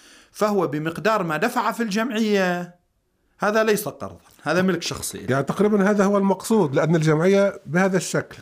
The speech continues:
Speaker 1: قد يكون جمعيات، آه، في، آه، بعض النقابات، أيضًا توجد جمعيات لإعانة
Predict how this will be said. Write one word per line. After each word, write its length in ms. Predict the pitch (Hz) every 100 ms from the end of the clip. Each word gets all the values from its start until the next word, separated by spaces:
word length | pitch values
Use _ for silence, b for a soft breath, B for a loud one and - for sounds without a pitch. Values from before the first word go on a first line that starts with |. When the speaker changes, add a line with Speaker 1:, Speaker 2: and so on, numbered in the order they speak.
| -
Speaker 1:
قد 160 | 180
يكون 240 | 180 185 196
جمعيات، 680 | 170 135 151 160 180 175 -
آه، 340 | 120 110 107 107
في، 380 | 127 123 113 104
آه، 540 | 107 101 95 95 95
بعض 300 | 120 127 120
النقابات، 960 | 120 107 131 139 143 123 156 180 175 160
أيضًا 260 | 170 139
توجد 340 | 117 156 131 127
جمعيات 600 | 123 117 127 139 160 151
لإعانة 840 | 113 143 139 190 202 202 202 202